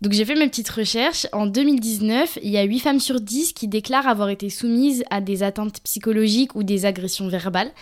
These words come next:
Et en ce qui concerne les enfants, il y a quatorze enfants mineurs qui sont décédés en deux mille vingt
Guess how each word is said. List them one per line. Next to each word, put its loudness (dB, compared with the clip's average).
Et 0
en 4
ce 0
qui 0
concerne 2
les 0
enfants, 0
il 4
y 2
a 2
quatorze 0
enfants 0
mineurs 2
qui -10
sont -6
décédés -2
en -2
deux 0
mille 4
vingt 2